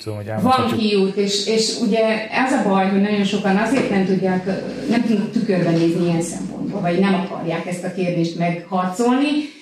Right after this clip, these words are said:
Speaker 2: mert azt hiszik, hogy akkor teljesen el kell vetni.
Speaker 1: Hm.
Speaker 2: Tehát, hogy, hogy most akkor én bokáig érő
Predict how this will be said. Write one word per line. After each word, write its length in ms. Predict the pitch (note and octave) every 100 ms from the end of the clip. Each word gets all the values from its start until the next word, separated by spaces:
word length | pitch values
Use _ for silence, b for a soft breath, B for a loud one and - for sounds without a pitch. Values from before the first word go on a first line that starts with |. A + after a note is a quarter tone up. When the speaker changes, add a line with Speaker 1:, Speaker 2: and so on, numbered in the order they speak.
| B B
Speaker 2:
mert 460 | A3 G#3 G#3 G#3 -
azt 140 | B3+
hiszik, 280 | C4 B3 B3
hogy 120 | A#3
akkor 500 | A3+ A3+ A#3 - - _ _ _
teljesen 520 | C#4+ B3 F#3+ - F3 F#3
el 120 | F3
kell 180 | G3 F#3+
vetni. 420 | F#3+ - G3 F#3+ _ _ _ _ _ _
Speaker 1:
Hm. 80 | C3+ B2 -
Speaker 2:
Tehát, 300 | - F#3+ F#3+
hogy, 320 | - G3+ G3 G3+
hogy 140 | G#3+ G#3
most 180 | F#3
akkor 400 | G3+ - G3 F#3+
én 460 | F#3+ F3+ F3+ F3 -
bokáig 420 | F3+ F#3 E3 E3 E3+
érő 680 | E3+ E3+ E3+ E3 D#3+ -